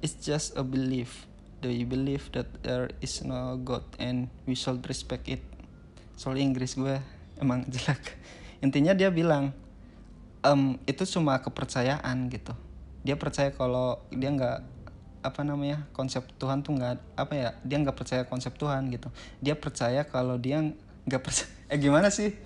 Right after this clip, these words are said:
Ya, intinya gitulah, dia nggak percaya konsep ketuhanan dan dia nggak percaya dengan konsep agama gitu. Ateis kan kayak gitu ya.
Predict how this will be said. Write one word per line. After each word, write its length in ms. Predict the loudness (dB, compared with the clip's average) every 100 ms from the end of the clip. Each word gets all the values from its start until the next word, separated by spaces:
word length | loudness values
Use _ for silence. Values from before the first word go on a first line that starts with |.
| -8
Ya, 160 | 2 2
intinya 160 | 4 4
gitulah, 480 | 4 4 6 4
dia 160 | 2 2
nggak 240 | 2 2
percaya 320 | 0 0 0 2
konsep 320 | 0 0 -4
ketuhanan 560 | -4 -2 0 0 2
dan 240 | 2 2 2
dia 160 | 0
nggak 480 | 0 -2 -2 -6 -10
percaya 400 | -8 -6 -4 -4
dengan 240 | -2 -4 -4
konsep 320 | -6 -6 -8 -12 -20 -20 -4
agama 400 | 0 2 4 4 2
gitu. 320 | 0 -6 -10 -10 -18 -18 -18 -18 -16 -8
Ateis 280 | -6 -2 0 0
kan 120 | 0
kayak 280 | 0 0 -2
gitu 80 | -2
ya. 160 | -4